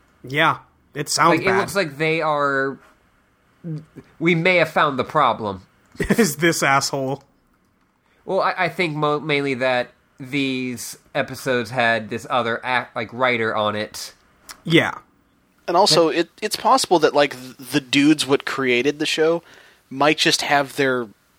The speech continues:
Speaker 3: names on all the scripts, but some of them, they might have just been, like, consultants and didn't really do much of the actual writing.
Speaker 1: I think that the ones that they actually write, their names do pop up. 'Cause there are a lot of episodes where they don't pop up at all.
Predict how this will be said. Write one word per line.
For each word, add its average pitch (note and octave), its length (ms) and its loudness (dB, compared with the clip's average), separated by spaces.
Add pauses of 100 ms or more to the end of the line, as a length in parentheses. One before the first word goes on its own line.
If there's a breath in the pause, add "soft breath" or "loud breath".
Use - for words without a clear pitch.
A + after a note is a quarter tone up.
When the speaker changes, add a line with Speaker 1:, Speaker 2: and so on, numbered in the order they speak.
(140)
Speaker 3:
names C#3 580 -2
on C#3 180 2
all C#3 160 6
the C3 100 0
scripts, - 420 0
but C3 260 2
some C#3 180 2
of C3+ 60 2
them, C3 120 -2
they C3 80 -2
might B2 160 4
have A#2+ 80 0
just - 180 -4
been, A#2+ 280 -4
like, A#2 200 0 (720 soft breath)
consultants C#3+ 840 2 (140)
and C3 120 -2
didn't C3 240 -2
really B2+ 200 4
do B2+ 160 -2
much B2 240 2
of B2 60 -4
the A#2 100 4
actual A2 260 -2
writing. A#2 420 -2 (280 soft breath)
Speaker 1:
I E3+ 80 -2
think - 540 0
that G3+ 180 2
the D#3+ 80 2
ones D3 680 2
that C#3 160 -4
they C#3 140 -2
actually C3 440 -2
write, B2 380 -4
their D3 120 2
names B2 380 -2
do B2+ 160 -2
pop B2+ 340 -4
up. - 240 -8 (300 soft breath)
'Cause D#3+ 160 0
there D#3+ 140 4
are D#3 40 6
a D3+ 60 6
lot D#3 180 4
of C#3+ 60 2
episodes D3 380 0
where C#3 120 0
they C3+ 100 0
don't C3 240 0
pop B2 240 2
up A2+ 100 -2
at G#2 80 -6
all. G2 320 -8